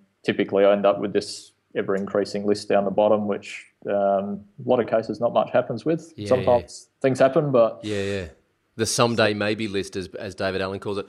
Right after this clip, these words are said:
Speaker 1: That,
Speaker 2: Uh,
Speaker 1: that's it.
Speaker 2: out of curiosity, just because I suffer massive shiny object syndrome and I have a <laughs> lizard brain that I cannot control,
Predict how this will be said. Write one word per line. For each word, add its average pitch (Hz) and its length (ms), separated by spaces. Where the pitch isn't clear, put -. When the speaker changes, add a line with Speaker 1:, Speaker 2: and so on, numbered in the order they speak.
Speaker 1:
That, 135 200
Speaker 2:
Uh, 120 80
Speaker 1:
that's 147 260
it. 127 220
Speaker 2:
out 135 140
of 151 100
curiosity, 131 560
just 127 240
because 117 420
I 110 240
suffer 107 600
massive 110 500
shiny 107 340
object 107 380
syndrome 107 580
and 101 200
I 95 100
have 98 180
a 98 100
<laughs> 101 100
lizard 107 200
brain 104 260
that 98 100
I 95 80
cannot 101 320
control, 113 440